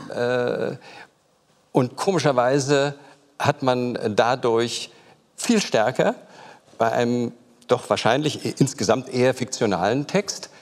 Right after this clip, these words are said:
das Gefühl des Privaten und der Deckung zwischen Autor und, äh, und Werk, als bei Annie Ernaux, wo ich mich nach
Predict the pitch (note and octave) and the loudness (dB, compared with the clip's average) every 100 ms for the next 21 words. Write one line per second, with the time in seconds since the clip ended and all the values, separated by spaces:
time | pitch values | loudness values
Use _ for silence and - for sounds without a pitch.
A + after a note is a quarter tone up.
0 | - B2+ - - C#3 B2 A#2+ - A#2+ F#2+ | -6 -4 -2 -2 -2 -2 -6 -2 0 2
1 | F#2 - E3+ G3 - C#3 B2 A#2 G2 A#2+ | 0 -2 -4 -4 -2 -4 2 0 2 0
2 | D#3 D3 D3 B2 C#3 B2 A#2+ B2+ A#2 - | 2 0 -2 -4 -2 0 0 2 2 0
3 | A#2 A2+ G#2+ - A#2 G#2 G2 - A2 F#2+ | -2 -4 -6 -4 -2 0 -2 -4 -8 -4
4 | F#2 G2 D#3 - - - - - - C3 | 0 0 0 -8 -16 -16 -16 -20 0 0
5 | C#3 - A#2+ - B2 A#2+ A2 A2+ A2 B2+ | 2 0 0 0 0 2 2 2 2 2
6 | E3+ A2+ A#2 B2+ - - C3 B2+ - - | -2 -2 -2 -4 -12 -8 -8 -8 -14 -16
7 | _ _ _ _ _ _ - B2 B2+ - | _ _ _ _ _ _ -2 0 0 -4
8 | - | -20